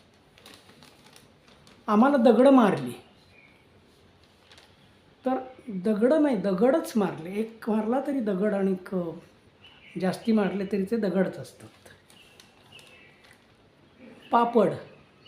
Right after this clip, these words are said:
आपण पापडं खाल्ली असं नाही म्हणत कधी, पण नसतंच म्हणायचं. तास, घास, वास, भास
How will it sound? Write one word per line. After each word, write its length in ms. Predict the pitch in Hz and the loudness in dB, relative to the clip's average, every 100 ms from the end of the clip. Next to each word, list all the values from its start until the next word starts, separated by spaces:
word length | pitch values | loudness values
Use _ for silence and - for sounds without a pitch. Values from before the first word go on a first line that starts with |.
| - - - - - _ - | -20 -20 -20 -20 -20 _ -10
आपण 200 | 190 262 | -2 -2
पापडं 400 | 262 202 - 285 285 | 0 -4 0 -2 0
खाल्ली 320 | 262 269 285 | -2 0 -2
असं 220 | 233 285 | -2 -4
नाही 120 | 285 | -2
म्हणत 280 | 247 185 - - | -2 -2 -6 -14
कधी, 200 | 107 117 - - _ - - _ _ _ _ | -18 -18 -20 -20 _ -20 -20 _ _ _ _
पण 80 | 269 | 0
नसतंच 380 | 262 - - 359 | 2 0 -2 -2
म्हणायचं. 380 | 277 180 131 - - _ _ _ _ _ _ _ _ _ _ _ _ _ _ _ _ _ _ _ _ _ _ _ - - - - - - _ _ _ - - - _ _ _ _ 480 - - - 220 - - _ | 0 -2 -4 -14 -20 _ _ _ _ _ _ _ _ _ _ _ _ _ _ _ _ _ _ _ _ _ _ _ -20 -20 -20 -20 -20 -20 _ _ _ -20 -20 -20 _ _ _ _ 6 6 4 -4 -10 -16 -20 _
तास, 420 | 220 214 226 233 - - - - _ _ 214 | 0 0 0 -2 -6 -14 -18 -20 _ _ -10
घास, 680 | 147 123 202 214 214 - - - _ _ | -8 -4 -2 -2 -4 -10 -12 -18 _ _
वास, 440 | 185 180 196 208 - - - _ _ _ _ _ _ _ - - | -8 -4 -4 -4 -8 -14 -18 _ _ _ _ _ _ _ -16 -12
भास 440 | 147 196 196 | 0 2 2